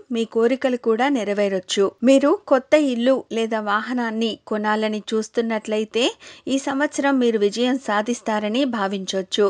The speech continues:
వృశ్చిక రాశి. ఈ రాశి వారికి కొత్త సంవత్సరం ఆర్థిక ప్రయోజనాలు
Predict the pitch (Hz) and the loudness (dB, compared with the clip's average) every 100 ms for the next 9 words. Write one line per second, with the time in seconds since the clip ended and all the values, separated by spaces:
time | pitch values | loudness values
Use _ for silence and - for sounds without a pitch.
0 | 214 262 269 277 269 220 190 190 208 185 | 4 4 4 0 2 2 0 0 -4 -4
1 | - _ _ - 262 277 277 277 302 277 | -8 _ _ -4 2 4 2 0 -2 0
2 | 269 262 277 392 - 247 247 311 311 262 | 0 -2 -2 -4 -2 -4 -2 -4 -4 -6
3 | 247 240 233 - 214 226 269 - 254 220 | -8 -4 -4 -2 -2 -2 -4 -4 -6 -4
4 | 220 240 262 254 247 226 254 | 0 2 2 0 0 2 2